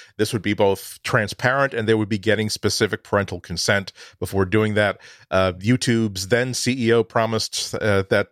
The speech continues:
uh, in a, their own blog post, "Hey, we will, we're gonna, moving forward, we're gonna treat all YouTube Kids content as though it was being watched by a child, regardless of the age of the user. We're gonna limit the use of trackers to just what's required to operate that service,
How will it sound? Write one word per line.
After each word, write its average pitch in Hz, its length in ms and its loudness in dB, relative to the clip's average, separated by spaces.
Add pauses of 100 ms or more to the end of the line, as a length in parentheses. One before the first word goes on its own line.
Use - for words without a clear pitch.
uh, 92 240 2 (100)
in 104 120 -2
a, 95 100 -4 (120)
their 107 380 0
own 104 100 2
blog 98 280 2
post, 98 260 -2
"Hey, 131 160 2
we 123 140 2
will, 107 160 -6 (280)
we're 120 100 2
gonna, 160 280 2
moving 139 300 0
forward, 147 300 2
we're 123 120 0
gonna 120 120 2
treat - 300 -2
all 156 300 2
YouTube 131 400 0
Kids 135 320 -2
content 123 500 0 (280)
as 104 160 0
though 139 160 4
it 139 40 2
was 123 140 -2
being 113 180 0
watched 110 300 0
by 123 140 2
a 117 40 0
child, 120 560 0
regardless 110 440 0
of - 20 -10
the 107 140 -2
age 110 120 0
of 101 60 -6
the 104 80 -2
user. 107 400 2 (220)
We're 113 80 4
gonna 98 180 0
limit 143 320 0
the 113 80 -10
use 127 220 2
of - 40 -6
trackers 139 520 0
to - 100 -4
just - 380 -2
what's 143 200 0
required 131 480 0
to 104 240 -6
operate 113 200 2 (200)
that 117 220 2
service, 123 420 2